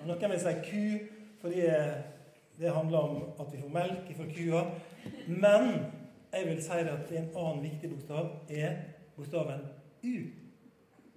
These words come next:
Jeg sier ikke at det er den viktigste nødvendigvis, men jeg sier at den er viktig, fordi U-en, den utgjør den store forskjellen på usant og sant.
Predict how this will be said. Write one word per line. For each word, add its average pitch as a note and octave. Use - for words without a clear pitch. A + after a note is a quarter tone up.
Jeg D#3+
sier G3+
ikke E3+
at F3
det A#3
er A3+
den F#3+
viktigste -
nødvendigvis, E3+
men E3+
jeg E3
sier F#3
at D#3+
den C#3+
er C3+
viktig, -
fordi E3+
U-en, B2+
den E3+
utgjør D3
den B2+
store C#3+
forskjellen C3
på C3+
usant D3
og -
sant. -